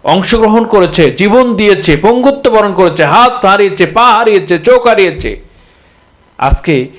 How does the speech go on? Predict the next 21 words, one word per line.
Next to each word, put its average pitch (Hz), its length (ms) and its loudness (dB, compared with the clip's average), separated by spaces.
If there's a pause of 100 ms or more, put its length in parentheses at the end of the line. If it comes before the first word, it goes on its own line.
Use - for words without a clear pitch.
(120)
সেই 139 240 -6
ফ্যাসিবাদ 139 540 -6
আবারও 123 440 -2 (540)
প্রজনন 135 460 -6
ঘটেছে, 113 360 -10 (160)
সেই - 180 -8
ফ্যাসিবাদ 143 420 -2
আবারও 143 280 2
কনসেপ্ট 170 440 -2
করেছে, 170 400 0 (220)
সেই 190 140 0
ফ্যাসিবাদ 262 480 2
আমরা, 226 260 0
আমরা 202 260 0
দেখতে 208 280 -2
পাচ্ছি, 190 260 -2
ফ্যাসিবাদ 170 520 0 (220)
আবারও 190 380 2
বাংলাদেশে 147 600 -2 (880)
আবির্ভাব 123 560 -6
ঘটেছে। - 400 -8